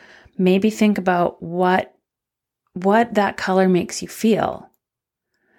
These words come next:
and just sit there for a week. And next week, I'm gonna come back and I'm gonna break down some of the other ways that we can use color to support us, some of the natural ways that we can use color to support us.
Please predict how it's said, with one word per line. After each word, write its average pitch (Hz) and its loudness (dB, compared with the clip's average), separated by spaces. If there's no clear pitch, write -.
and 175 0
just - -6
sit - -2
there 170 0
for 170 -4
a 165 0
week. - -4
And 175 4
next 190 0
week, 214 0
I'm 202 0
gonna 180 0
come 180 -4
back 160 -2
and 165 -4
I'm 165 0
gonna 165 0
break 180 -2
down 170 -2
some 214 2
of 214 2
the 220 0
other 190 2
ways 180 2
that 170 -4
we 175 -2
can 175 -2
use 165 0
color 160 0
to 170 -2
support 165 -2
us, 156 -2
some 180 -2
of 165 -4
the 151 -4
natural 160 0
ways 147 0
that - -10
we - -8
can - -6
use 143 -4
color 151 -8
to 143 -12
support 147 -4
us. 131 -4